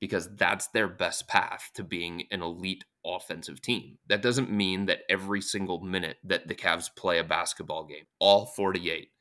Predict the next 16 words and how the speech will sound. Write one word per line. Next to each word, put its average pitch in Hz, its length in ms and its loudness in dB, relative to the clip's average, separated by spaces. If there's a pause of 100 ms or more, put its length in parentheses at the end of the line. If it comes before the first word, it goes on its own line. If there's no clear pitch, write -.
that 90 200 -4
Darius 95 400 4
and 82 160 -12
Donovan 82 400 2
have - 280 -4
to 92 60 -6
be 80 220 -8
on 78 160 -6
the 78 60 -10
court - 340 -12
together. 85 380 -4 (140)
It - 160 -6
doesn't 104 320 0
mean 120 220 0
that, 73 140 -12 (140)
but 104 240 -2